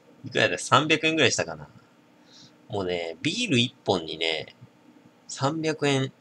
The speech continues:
以上するやつはもう、俺の中でも高いね。もうぶっちゃけ二百五十円ぐらいでも高いと思ってる。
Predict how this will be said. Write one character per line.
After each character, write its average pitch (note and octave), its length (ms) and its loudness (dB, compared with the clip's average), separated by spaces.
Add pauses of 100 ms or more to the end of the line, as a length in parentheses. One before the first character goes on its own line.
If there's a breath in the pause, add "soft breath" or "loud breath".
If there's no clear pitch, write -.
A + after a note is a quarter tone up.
(580)
以 D3 120 0
上 A#2+ 180 4
す - 160 -4
る E2 80 -2
や E2+ 80 -2
つ - 100 -18
は D2+ 80 -4
も D#2 320 -10 (460)
う、 A#2 60 -16
俺 A2 180 2
の D3 80 -2
中 D#3 160 -2
で - 80 -12
も C#3 180 -16
高 - 320 -2
い G2+ 120 2
ね。 - 120 -18 (1080)
も A2+ 100 -2
う F#2+ 40 -8
ぶ G#2+ 140 -6
っ - 40 -4
ち - 100 -2
ゃ - 20 0
け E3+ 80 -2
二 C3+ 160 2
百 F3+ 200 0
五 F3+ 160 2
十 F3 160 -2
円 F3+ 160 0
ぐ F3+ 80 2
ら D3 60 8
い A2 40 4
で F#2+ 60 2
も D#2 140 -12
高 - 220 -2
い A#2 100 2
と - 80 -12
思 D#2 100 -12
っ - 20 -16
て - 140 -20
る。 - 40 -20